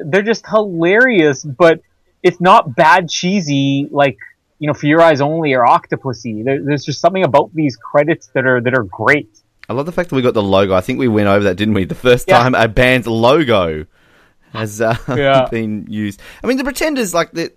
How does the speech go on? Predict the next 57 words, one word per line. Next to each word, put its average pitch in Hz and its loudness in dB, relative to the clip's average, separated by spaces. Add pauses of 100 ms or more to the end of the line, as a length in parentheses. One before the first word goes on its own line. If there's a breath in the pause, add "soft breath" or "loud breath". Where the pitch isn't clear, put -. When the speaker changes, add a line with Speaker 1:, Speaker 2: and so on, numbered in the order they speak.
(100)
Speaker 2:
obviously 117 -2
they've 92 -4
got 98 -4
two 208 -2
songs 104 -4
on 92 -6
the 87 -8
soundtrack, 95 -6
but, 165 -8
I 180 -6
mean, 190 -8
they 226 -2
were 104 0
a 90 -4
big 76 -10
band 92 -6
in 87 -8
the 87 -4
eighties. 120 -4
They 160 0
would 104 -2
have, 92 -6
I - -20
mean, 101 -6
so 90 -6
a-ha, 80 -4
obviously, 87 -8
but, 92 -4 (500 soft breath)
um, 104 0
I, 120 -2
I - -2
think 170 -8
they 120 0
went - -2
for 110 -10
more 113 2
of 92 -4
the 98 -4
youth 120 -4
vote, 90 -4
didn't 104 -14
they, 90 -2
with 85 -4
a-ha, 87 -2
whereas 92 -2
The 82 -14
Pretenders 92 -6
might 92 -2
have 90 -4
been 90 -2
more 90 0
of 85 -4
a 87 -4
mature 107 -4
sound, 107 -4
I'm 104 -6
guessing. 110 -10